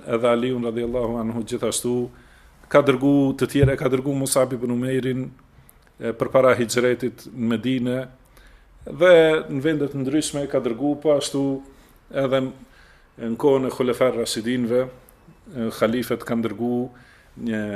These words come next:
njerëz, do të thënë persona, individ, kanë dërgu në për vende të ndryshme për t'u mësu fen komplet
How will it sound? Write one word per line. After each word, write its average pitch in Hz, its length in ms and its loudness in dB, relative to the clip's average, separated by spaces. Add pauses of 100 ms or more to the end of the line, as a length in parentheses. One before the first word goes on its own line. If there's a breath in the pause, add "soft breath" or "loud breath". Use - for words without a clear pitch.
(240)
njerëz, 120 440 -2 (120)
do 151 80 -8
të 151 100 -8
thënë 156 220 0 (200)
persona, 127 520 0
individ, 127 480 0 (280)
kanë 123 200 -2
dërgu 127 300 -2
në 123 100 -2
për 117 140 -2
vende 127 260 -2
të 123 80 -4
ndryshme 139 400 -2
për 135 160 -4
t'u 127 80 -4
mësu 123 320 -2
fen 135 320 -2 (400 loud breath)
komplet 143 480 2